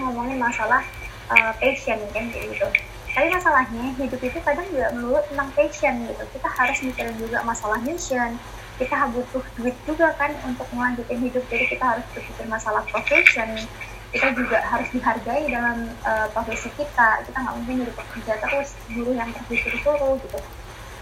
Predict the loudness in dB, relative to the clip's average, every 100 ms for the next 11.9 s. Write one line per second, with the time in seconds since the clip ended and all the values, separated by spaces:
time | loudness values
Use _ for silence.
0 | -6 0 0 0 0 -2 -2 -6 -4 -4
1 | -2 2 2 2 -2 -4 -4 0 2 2
2 | 0 -4 -4 -6 -8 -4 -2 -2 -2 -4
3 | -6 -12 -12 -10 -2 0 2 0 -2 0
4 | 2 2 0 0 0 0 -4 -8 -2 0
5 | 4 4 2 -2 -4 -4 -4 -4 -4 -4
6 | -2 -2 -2 -2 -2 2 2 2 -2 -4
7 | -2 0 2 2 4 2 2 2 2 0
8 | 2 8 10 8 4 4 4 2 0 0
9 | 2 2 0 0 -2 -4 -10 -10 -2 0
10 | 2 0 -2 -2 2 2 4 2 2 -4
11 | -8 -8 -8 -14 -14 -14 -6 0